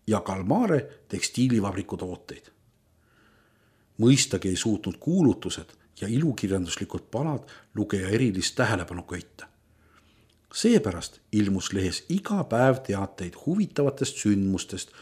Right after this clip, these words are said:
ja juhtumistest, samuti igasuguseid humoriske, see tähendab lõbusaid jutukesi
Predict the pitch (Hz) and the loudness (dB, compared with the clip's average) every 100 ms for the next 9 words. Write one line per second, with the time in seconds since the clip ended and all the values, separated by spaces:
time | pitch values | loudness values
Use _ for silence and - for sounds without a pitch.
0 | - 95 98 117 - - 95 92 - 92 | -10 -2 2 2 0 -2 0 0 -4 -10
1 | - - - - - - 113 113 - - | -14 -20 -20 -20 -14 0 2 4 0 -4
2 | 156 160 113 95 87 90 - 98 87 107 | -4 0 0 0 -4 -6 -4 -4 -2 -2
3 | - - - - _ - - - - 110 | -2 -4 -6 -14 _ -20 -20 -16 -2 2
4 | 113 95 82 139 143 - 104 - 85 - | 2 2 0 2 2 2 0 -2 -10 -2
5 | 165 135 - - 110 - | 2 2 0 -4 -6 -6